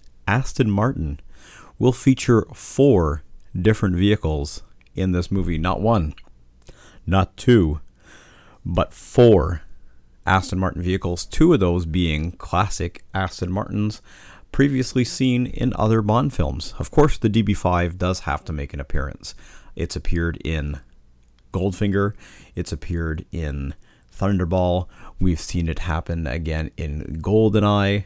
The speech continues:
We've seen it appear in, uh, Casino Royale. We've seen it in Skyfall and Spectre as well.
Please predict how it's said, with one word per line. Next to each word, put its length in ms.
We've 200
seen 240
it 100
appear 540
in, 340
uh, 320
Casino 300
Royale. 720
We've 160
seen 240
it 120
in 380
Skyfall 760
and 140
Spectre 500
as 160
well. 360